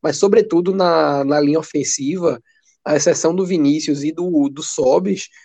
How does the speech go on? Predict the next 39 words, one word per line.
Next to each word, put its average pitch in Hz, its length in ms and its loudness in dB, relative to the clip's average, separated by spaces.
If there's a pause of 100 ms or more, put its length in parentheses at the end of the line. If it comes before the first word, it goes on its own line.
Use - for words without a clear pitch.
(240)
eu 139 100 0
acho 147 160 -2
que - 160 -20
tá 170 120 4
muito 170 340 -2
em 277 40 2
aberto 151 420 0
aí, 139 440 -4
incluindo 233 720 -2
pra 196 380 0
chegada 180 360 0
de 185 100 -4
reforços, 156 480 -2
né? 135 120 -6
Apesar 151 300 0
de 156 240 0 (360)
isso - 140 -8
demonstrar, 151 480 0
sobretudo, 160 500 0
ineficiência 165 600 -4
de 151 80 -2
mercado 143 400 -2
muito 175 200 -4
grande, 143 260 -2
porque 165 200 -6
o 160 80 2
Ceará 147 340 2
já 147 140 0
trouxe 151 320 -2
bastante 160 400 -2
jogador 156 500 2 (580)
pra, 139 360 2
pra 160 160 4
o 156 80 4
meio 143 180 4
e 156 80 4
pro 156 140 0
ataque. 135 540 -4 (520)
Mas 160 180 2